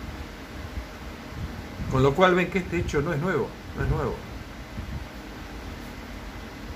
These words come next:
Al respecto, tenemos también la opinión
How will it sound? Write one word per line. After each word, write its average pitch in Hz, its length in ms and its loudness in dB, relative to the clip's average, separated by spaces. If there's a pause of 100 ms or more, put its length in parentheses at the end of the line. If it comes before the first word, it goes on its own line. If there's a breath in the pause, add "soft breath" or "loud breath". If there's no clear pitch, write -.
(720)
Al 147 140 10
respecto, 180 680 8 (460)
tenemos 147 360 4
también 143 540 8
la 123 140 8
opinión 127 580 6